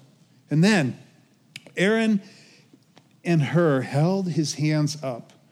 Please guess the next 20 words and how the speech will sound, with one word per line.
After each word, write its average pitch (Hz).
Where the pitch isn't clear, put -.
one 135
on 226
one 165
side 165
and 117
one 151
on 160
the 147
other, 101
so -
that 160
his 139
hands 165
remained 147
steady 131
till 131
sunset. 117
So -
Joshua 180
overcame 151